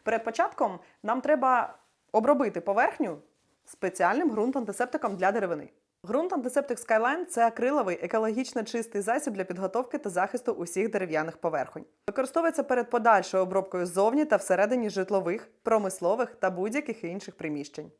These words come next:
Основна задача цього ґрунту полягає у глибокому просоченні у структуру деревини, утворенню довговічного захисного покриття, з чим він прекрасно справляється.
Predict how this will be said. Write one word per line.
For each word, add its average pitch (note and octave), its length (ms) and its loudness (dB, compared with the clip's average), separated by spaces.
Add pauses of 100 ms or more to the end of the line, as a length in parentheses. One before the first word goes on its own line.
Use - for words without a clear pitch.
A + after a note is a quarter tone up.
(320)
Основна C#4+ 320 2
задача C4 380 6
цього G#3 260 0
ґрунту C#4 340 0
полягає G#3+ 380 4
у A#3 40 2
глибокому A#3+ 500 0
просоченні B3 480 0
у G3+ 40 -2
структуру A#3+ 400 0
деревини, G#3 580 0
утворенню A#3 440 2
довговічного G3 720 -2
захисного F#3+ 440 -4
покриття, F3+ 520 0 (240)
з - 80 -18
чим D4+ 160 2
він D#4+ 100 2
прекрасно G#3 420 0
справляється. - 600 -4